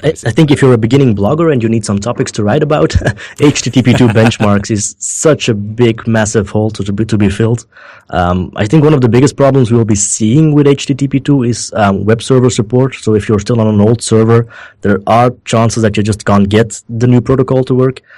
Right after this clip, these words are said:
Speaker 2: Um, and Internet Explorer. Um,
Speaker 1: Yeah,
Speaker 2: I,
Speaker 1: it will
Speaker 2: if
Speaker 1: always
Speaker 2: I
Speaker 1: be I E.
Speaker 2: Yeah.
Speaker 1: There is I E.
Speaker 2: Although they, they did,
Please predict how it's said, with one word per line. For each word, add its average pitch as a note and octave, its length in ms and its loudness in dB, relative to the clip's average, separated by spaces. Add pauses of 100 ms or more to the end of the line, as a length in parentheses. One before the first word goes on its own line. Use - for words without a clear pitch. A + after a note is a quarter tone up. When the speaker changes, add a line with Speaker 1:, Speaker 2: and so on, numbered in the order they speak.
(260)
Speaker 2:
Um, G2+ 420 -2
and A2 280 0
Internet G#2 380 2
Explorer. F2+ 600 -2 (100)
Um, F2+ 280 -2
Speaker 1:
Yeah, - 80 -4
Speaker 2:
I, - 80 -2
Speaker 1:
it G2 40 -2
will A#2 140 -4
Speaker 2:
if B2+ 60 -2
Speaker 1:
always C3 220 2
Speaker 2:
I - 40 -20
Speaker 1:
be A2+ 240 -8
I G#2+ 200 -4 (120)
E. F#2+ 80 -6
Speaker 2:
Yeah. G2+ 100 0
Speaker 1:
There A2+ 280 -6
is G2 280 -14
I F#2+ 220 -8
E. F2+ 220 -12 (280)
Speaker 2:
Although C#3 320 4
they, C3 180 4
they B2+ 140 4
did, C3+ 240 2